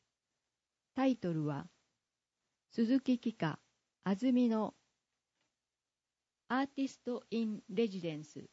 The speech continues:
滞在記録。多い時には一日五十キロメートル自転車で走りました。本当に景色が良く、八百枚を超える写真を撮影しました。安曇野での経験をアーカイブにしたいと思い、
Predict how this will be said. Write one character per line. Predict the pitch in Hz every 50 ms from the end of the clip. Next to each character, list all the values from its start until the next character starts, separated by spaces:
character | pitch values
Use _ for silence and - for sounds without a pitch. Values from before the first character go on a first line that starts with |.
| _ -
滞 | 196 226 247 247 226
在 | - 240 233 214 202
記 | - - 208
録。 | 175 156 143 - - 139 - _ _ _ _ _ _ - _ _ _ _ -
多 | 277 311 311 294
い | 262
時 | - 233 220 - 220 208
に | 196 180 165
は | 156 160 156 - - _
一 | - 180 - - 269
日 | 277 285 269 - 269
五 | 233 220 214 208
十 | - 269 254
キ | _ - 277 269
ロ | 269 262
メ | 247 247 233 220
ー | 190
ト | - 170 160
ル | 147 147 143 151 - _ _ _ _ _ -
自 | 196
転 | 185 - 277 285 277
車 | 254 - 202 175
で | 156 156
走 | 147 - 190 - - 226
り | 202 214
ま | 208 196 196 190
し | - -
た。 | - 160 151 - _ _ _ _ _ _ _ _ _ _ _ _ _ _ _ -
本 | - 277 311 285
当 | - 311 302 294
に | 285 294 277
景 | - 302 285
色 | - - - - 196
が | 196 190 185
良 | 190 185
く、 | - - 156 151 151 160 - _ _ _ _ _ _ _ -
八 | - 233 - - -
百 | 285 294 - 311
枚 | 302 285 269 247 220
を | 202 -
超 | - 202
え | 196 190
る | 175 170
写 | - - 185
真 | - - 240 254 247
を | 240 226
撮 | - 208 190 - -
影 | 247 247 233 226
し | - -
ま | 196 185 190
し | - - -
た。 | - 147 156 196 _ _ _ _ _ _ _ _ _ _ _ _ _ _ _ _ _ _ _ _ _ _ _ _ _ _ _ -
安 | 208 220 226
曇 | 285 302 311
野 | 302 320 320
で | 285 320 311
の | 277 226 196
経 | - 220 226 226
験 | - - 220 208 196 190 185
を | 180 175 - - -
ア | 240 247 269
ー | 277 -
カ | - 294 294 269
イ |
ブ | 208 190 175
に | 165 160
し | - -
た | - 202 202
い | 202 185
と | - 190
思 | 180 180 185 180 165
い、 | 147 143